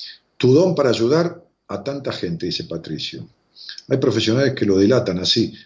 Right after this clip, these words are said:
No delatan nada, Galvi, no saben, no, no es así, no es así.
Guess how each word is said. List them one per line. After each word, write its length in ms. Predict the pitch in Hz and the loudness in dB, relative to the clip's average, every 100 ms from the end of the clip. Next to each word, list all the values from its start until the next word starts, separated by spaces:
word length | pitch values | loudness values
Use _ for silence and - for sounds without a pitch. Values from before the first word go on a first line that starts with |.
| - | -8
No 200 | 139 185 | -2 2
delatan 480 | 160 147 165 156 139 | 2 2 0 -2 -4
nada, 300 | 170 143 107 | -2 -2 -2
Galvi, 520 | 131 147 123 117 98 | 0 0 0 0 0
no 160 | 123 156 | -2 -2
saben, 480 | - 170 143 110 | 0 0 0 -2
no, 240 | 107 156 185 | -2 -4 -6
no 160 | 185 185 | -6 0
es 140 | - | 0
así, 360 | 170 - 180 139 | 2 -2 -2 -4
no 140 | 127 | -4
es 140 | 151 147 | -4 -2
así. 340 | - 131 - | -2 -4 -8